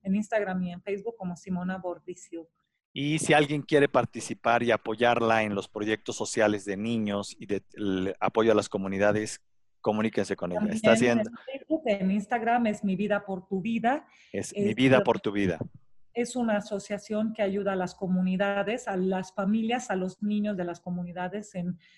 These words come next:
Speaker 1: en lo nutricional y en la parte de desarrollo
Speaker 2: De desarrollo
Speaker 1: intelectual,
Speaker 2: intelectual.
Speaker 1: emocional del niño mexicano de bajos recursos económicos, donde todos tenemos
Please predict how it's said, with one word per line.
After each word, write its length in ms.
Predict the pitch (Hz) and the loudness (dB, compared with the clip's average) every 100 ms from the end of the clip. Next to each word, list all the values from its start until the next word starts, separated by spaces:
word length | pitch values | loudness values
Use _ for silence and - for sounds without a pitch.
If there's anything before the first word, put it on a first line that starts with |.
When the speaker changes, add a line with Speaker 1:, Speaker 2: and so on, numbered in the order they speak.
| _ _ | _ _
Speaker 1:
en 200 | 208 202 | 2 4
lo 160 | 196 190 | 4 2
nutricional 1000 | 185 185 190 185 196 190 208 208 240 277 | 0 -2 -6 -6 -4 -2 0 0 0 -2
y 300 | 214 180 180 | -2 -2 0
en 160 | 180 180 | 0 0
la 160 | 180 | -2
parte 580 | 214 185 190 202 185 180 - _ | -6 -8 -6 -2 -2 -2 -10 _
de 140 | 165 190 | -4 -2
desarrollo 640 | 185 190 190 185 196 196 | -2 -4 -8 -6 -4 -4
Speaker 2:
De 60 | 185 | -4
desarrollo 580 | 185 95 - 95 90 98 | -4 -4 -4 -2 -2 -2
Speaker 1:
intelectual, 40 | |
Speaker 2:
intelectual. 420 | 95 - - - _ _ _ _ | -4 -10 -14 -20 _ _ _ _
Speaker 1:
emocional 680 | 202 202 190 196 185 185 | 0 0 0 -4 -4 -4
del 220 | 185 185 202 | -4 -2 0
niño 480 | 214 196 202 254 - _ _ | 0 0 -2 -4 -8 _ _
mexicano 640 | 185 185 - 226 214 226 220 | -4 -4 -4 -2 0 0 0
de 120 | 180 | -2
bajos 340 | 175 180 190 | -2 -4 -6
recursos 480 | 175 175 175 - - | -6 -8 -12 -12 -18
económicos, 800 | 180 190 190 196 190 208 220 233 | -14 -6 -4 -2 -2 -2 -4 -6
donde 240 | 190 180 | -2 -2
todos 520 | 180 - 220 208 233 - | -2 -6 -6 -4 -6 -4
tenemos 760 | 190 190 220 214 214 277 - | -2 0 2 4 4 2 -2